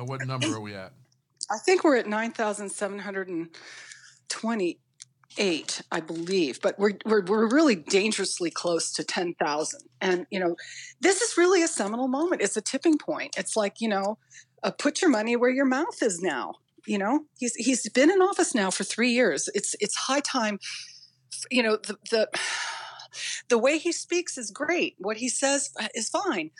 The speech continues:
Speaker 2: But when you really look at what he's done, uh, and compared the two things, you know, one falls really short.
Speaker 1: Well, it's easy, it's easy to say we're gonna get off petroleum by twenty forty-five when you're not gonna be governor then.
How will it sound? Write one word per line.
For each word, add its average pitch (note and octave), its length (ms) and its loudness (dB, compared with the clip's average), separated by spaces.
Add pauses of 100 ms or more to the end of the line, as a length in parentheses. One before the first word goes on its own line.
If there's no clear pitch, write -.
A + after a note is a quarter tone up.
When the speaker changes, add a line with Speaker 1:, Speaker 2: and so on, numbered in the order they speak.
(300)
Speaker 2:
But A#3 320 -2
when A#3 160 -4
you A3 120 -10
really C4+ 200 0
look B3+ 240 0
at G3 100 -2
what G#3+ 100 0
he's F#3+ 220 -6
done, C4 460 -2 (120)
uh, F#3+ 60 -4 (100)
and F3+ 140 -4
compared F#3+ 460 0
the D4+ 60 2
two D#4 180 2
things, D4+ 560 4
you A3+ 80 0
know, G#3+ 320 2
one A3+ 240 2
falls D4 360 0
really C#4+ 140 -10
short. - 480 -6 (540)
Speaker 1:
Well, B2 100 2
it's B2+ 100 2
easy, E3 320 2
it's B2 280 -2
easy C3+ 280 4
to G#2+ 120 0
say G#2+ 360 -2
we're G#2 160 -4
gonna G2+ 300 -2 (320)
get A#2 140 4
off A2 140 4
petroleum A2 360 0
by G2 140 0
twenty A2 260 -4
forty-five G#2+ 560 -2
when G2+ 100 -4
you're G#2 80 -2
not G#2 160 -2
gonna G#2 120 -4
be G2 100 -6
governor G#2 420 -2
then. G#2 380 -2